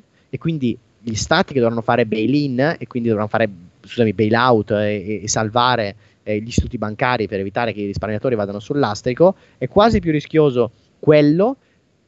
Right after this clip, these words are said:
a causa della crisi climatica. Quindi prima ancora che arrivino gli eventi devastanti, le assicurazioni e le banche rischiano di saltare per aria per colpa delle insolvenze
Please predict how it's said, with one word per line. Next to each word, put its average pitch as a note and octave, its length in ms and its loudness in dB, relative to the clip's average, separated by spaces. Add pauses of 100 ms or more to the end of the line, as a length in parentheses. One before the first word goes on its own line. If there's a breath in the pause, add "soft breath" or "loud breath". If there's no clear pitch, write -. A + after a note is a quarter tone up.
(120)
a D3 60 0
causa E3+ 400 2
della G3 160 0
crisi D#3 240 -4
climatica. B2+ 560 -6
Quindi F#3 240 -6
prima A#3+ 260 -2
ancora G3 380 2
che - 120 -2
arrivino F3 300 -2
gli C3+ 80 -2
eventi C#3+ 240 0
devastanti, A#2+ 720 -2 (160 soft breath)
le D#3+ 120 -2
assicurazioni D#3+ 800 0
e A#2 40 0
le A#2 120 0
banche G#2+ 380 -2
rischiano D#3 300 -2
di B2+ 60 -4
saltare C3 320 0
per A2+ 180 0
aria A2 400 0
per A2+ 140 -8
colpa A2+ 240 -4
delle G#2+ 180 0
insolvenze G#2 840 -2